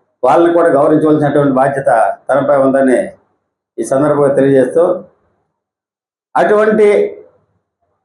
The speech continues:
మహిళల్ని ఏదైతే మాజీ శాసనసభ్యుడు అసభ్యంగా మాట్లాడాడో, దాన్ని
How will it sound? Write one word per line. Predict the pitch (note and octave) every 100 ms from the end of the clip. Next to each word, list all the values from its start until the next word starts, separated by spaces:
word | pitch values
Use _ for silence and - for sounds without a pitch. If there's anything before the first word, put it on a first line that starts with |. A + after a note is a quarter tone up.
| _ _ _ _ _ _ _
మహిళల్ని | C3+ E3+ F#3 G#3 G#3 G3+ G3 G3+ G3+ - - C#3
ఏదైతే | E3+ F#3+ G3 G3 F#3 F3+ E3+ F3+ - - _ _ _ _ _ -
మాజీ | C3+ F3 F3+
శాసనసభ్యుడు | E3+ E3+ F3 D#3+ D#3+ E3+ D#3 A#2+ - - - _ _ _ _ _ C#3
అసభ్యంగా | C#3 F3 F3 F3+ E3+ E3 - - - - -
మాట్లాడాడో, | C3 D3 D#3 D3+ C#3+ D3 G2 - - -
దాన్ని | C3 F3 G3 D3 C3+ C3+ -